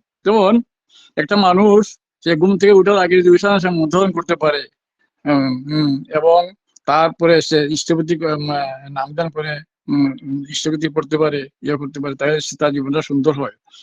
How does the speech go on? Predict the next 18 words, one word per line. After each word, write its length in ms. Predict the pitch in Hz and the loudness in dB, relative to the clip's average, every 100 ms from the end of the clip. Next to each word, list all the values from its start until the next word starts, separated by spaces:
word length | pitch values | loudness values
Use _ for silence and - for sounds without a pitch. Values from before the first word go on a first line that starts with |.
| _ | _
তাই 260 | 151 175 196 - _ | -2 0 0 -4 _
আমাদেরকে 360 | - 151 165 165 | -2 -2 0 -2
ধ্যান 300 | 147 170 180 | -2 0 2
করতে 260 | 165 156 160 | 0 0 0
হবে, 300 | 156 160 175 _ _ 156 | 2 0 -2 _ _ -4
ধ্যান 140 | 165 | -2
কর-, 400 | 170 160 139 131 | 0 0 -2 -4
ধ্যান 200 | 151 175 | -2 0
করতে 260 | 170 160 175 | -2 -2 -2
হবে। 200 | 165 160 | 0 -2
আমরা, 320 | 156 185 170 | -2 0 0
আমাদের 340 | 151 175 190 | 0 -4 -6
চক্ষু 420 | - 196 - 226 | -2 -2 2 2
কয়টা? 420 | 202 170 151 135 120 _ - | 4 2 2 0 -2 _ -10
চক্ষু 240 | 165 - | -10 -2
হলো 100 | 196 | 2
আমাদের 200 | 190 185 175 | 2 0 0
তিনটা, 400 | 202 196 170 127 | 2 2 2 -4